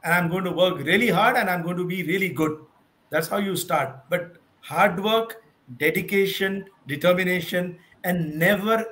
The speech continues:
ever giving up. Two examples, Dhyan Chand from a small, uh, uh, place in a remote corner of Jhansi, and Dilip Tirki from, uh, again, a village in Sundargarh.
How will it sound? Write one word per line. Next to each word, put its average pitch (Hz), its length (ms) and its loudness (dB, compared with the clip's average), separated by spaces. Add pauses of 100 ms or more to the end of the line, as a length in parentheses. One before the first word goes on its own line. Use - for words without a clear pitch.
ever 175 360 0
giving 160 380 -2
up. 131 280 -6 (400)
Two 294 120 4
examples, 170 760 2 (280)
Dhyan 208 360 0
Chand 202 260 0
from 156 200 -6
a 139 60 -8
small, 233 840 -4 (440)
uh, 156 240 -4 (600)
uh, 147 240 -6 (200)
place 180 420 -2 (440)
in 165 100 -6
a 165 60 0
remote 220 360 2
corner 175 240 -2 (120)
of 131 100 -6
Jhansi, 143 560 -6 (680)
and 214 360 4
Dilip 185 520 0
Tirki 160 560 -4 (360)
from, 160 460 -2 (320)
uh, 156 320 0 (380)
again, 208 300 4
a 180 100 4
village 170 520 0 (560)
in 170 140 -2
Sundargarh. 160 800 -2